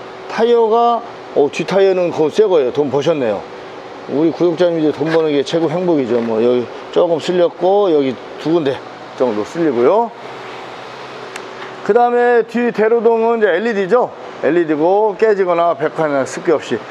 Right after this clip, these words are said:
후진등까지 깨끗하죠. 깨진 거 없고, 엠블럼 새고, 몰딩 역시도, 몰딩도 아주 역시 지하에서 차고지가 있었는지 진짜 깨끗하네요. 마-, 판바도 투톤, 색상 바른 거 없고,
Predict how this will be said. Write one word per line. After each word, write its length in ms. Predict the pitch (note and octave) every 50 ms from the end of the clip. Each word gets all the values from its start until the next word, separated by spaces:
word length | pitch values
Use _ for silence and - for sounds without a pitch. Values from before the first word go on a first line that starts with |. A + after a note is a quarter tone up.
| - - - -
후진등까지 600 | - G3 G3 G3 F3 E3 D3 C#3+ C#3+ C3 B2 A#2+
깨끗하죠. 720 | - D3 D3 D#3+ D#3 C3 C3 - D#3+ F3 D#3 G3 A#3 G#3 - - - - - - - - -
깨진 240 | E3+ D#3+ D#3+ D#3 C3+
거 100 | B2 A#2+
없고, 420 | G2+ - - F3 F#3+ G#3 G#3+ G#3 - - - -
엠블럼 380 | - B2+ D#3 E3 D#3 D#3 D3+ B2
새고, 380 | G#2+ - D3 C#3 A#2+ A2+ A2+ A2
몰딩 440 | G#2+ C3 D#3+ E3+ E3+ E3 E3 D3+
역시도, 420 | C#3+ C3 A2+ - B2+ - C3+ - - - - - - - - - -
몰딩도 520 | C3 E3+ A3 A3 A3+ A#3+ A3+ G#3 G3+ G3+ F#3+
아주 220 | F#3 F3+ F#3 F3
역시 400 | E3+ F3 - - - G3+ F#3 C#3+ - - - - - - - - - -
지하에서 640 | - - - E3+ F#3+ G#3+ A3 A3 F3+ G3 F#3 E3 D3+ - - - - - - -
차고지가 460 | - - F3 F#3 C#4 C#4 B3+ A#3 F#3+
있었는지 640 | F3 D#3+ F#3+ G#3 G3 F3+ E3+ D#3+ E3+ G#3 G3+ D#3 A#2 - - - - - - - - - -
진짜 340 | - - G3+ A3+ G3+ A#3+ G#3+
깨끗하네요. 480 | D#3+ G3 F#3+ - - F3+ D#3 C3 B2 A2+ G2 G#2 - - - - - - - - A#2+ A#2+ A#2+
마-, 100 | C3+ C#3 - - - - -
판바도 380 | - F3+ F#3+ F#3+ F#3+ F#3 F3+ E3
투톤, 540 | - - A3 - G3+ G#3 G#3 A3 A3 G#3+ F3+
색상 360 | - G#3 G3 - A3+ G#3 E3
바른 240 | D#3 E3 E3 E3+ D#3+
거 120 | C#3+ C3+
없고, 260 | A#2 - - C3+ A#2